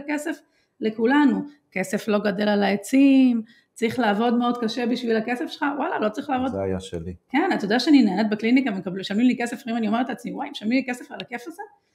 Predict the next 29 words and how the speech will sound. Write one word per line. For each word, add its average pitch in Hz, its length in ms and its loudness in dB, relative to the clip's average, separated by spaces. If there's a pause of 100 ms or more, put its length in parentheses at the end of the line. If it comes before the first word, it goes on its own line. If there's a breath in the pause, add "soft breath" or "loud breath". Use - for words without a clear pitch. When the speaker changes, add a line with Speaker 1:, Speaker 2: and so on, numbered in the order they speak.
(320)
Speaker 1:
אתה 247 120 0
לא 339 60 2
צריך - 200 0
לעבוד 427 280 2
קשה 392 220 -2
בשביל 359 240 0
הכסף, 302 380 -2
אתה 202 120 -2
צריך 262 220 -2
להיות 240 340 0
טוב 226 440 0
במה 220 200 0
שאתה 220 280 -4
עושה, 202 360 -4 (400)
וכל 196 440 -2
הזמן 269 200 4
להתפתח 262 520 -2
במה 226 180 -2
שאתה 254 240 -8
עושה, 208 320 -4
ולהאמין 196 500 2
בעצמך, 254 440 -2 (640)
ולהיות 220 220 0
מטפל 240 420 0 (100)
טוב, 180 220 -2
ואתה 190 220 -4
יכול 196 240 2
ליהנות 330 340 2
מהכסף, 320 520 -2